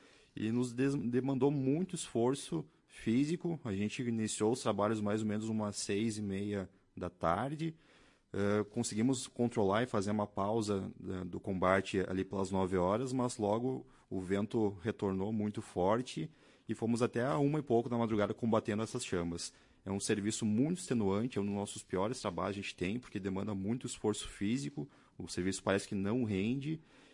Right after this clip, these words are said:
e consumimos muita água também. Só nesse combate de poucas horas foram mais de oito mil litros de água, né? Água potável que, infelizmente, a gente tem que utilizar pra combater as chamas que, acredito eu, sejam criminosas, inclusive.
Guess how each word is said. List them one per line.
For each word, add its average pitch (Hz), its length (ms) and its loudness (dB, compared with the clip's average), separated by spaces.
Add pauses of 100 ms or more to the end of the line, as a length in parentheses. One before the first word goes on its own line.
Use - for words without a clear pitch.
e 98 220 0
consumimos 120 580 -2
muita 123 460 0
água 95 240 4
também. 87 340 -2
Só 123 240 -4
nesse 175 160 -2
combate 117 460 2
de 120 60 -8
poucas 110 400 -2
horas 113 280 0
foram 127 360 -4 (260)
mais 120 260 -4
de 123 120 -4
oito 127 260 -2
mil 113 160 2
litros 107 300 -2
de 92 80 0
água, 87 340 0
né? 85 180 -8 (640)
Água 90 260 -2
potável 113 640 0
que, 147 120 -8
infelizmente, 123 480 -4
a 117 40 -8
gente 127 200 -6
tem 113 160 -2
que 127 60 -6
utilizar 110 460 -4 (140)
pra 120 140 -6
combater 123 420 0
as 120 160 -4
chamas 104 500 -4 (320)
que, 107 300 2 (600)
acredito 104 500 0
eu, 104 180 4 (120)
sejam 104 280 -2
criminosas, 92 600 -2
inclusive. 87 420 -8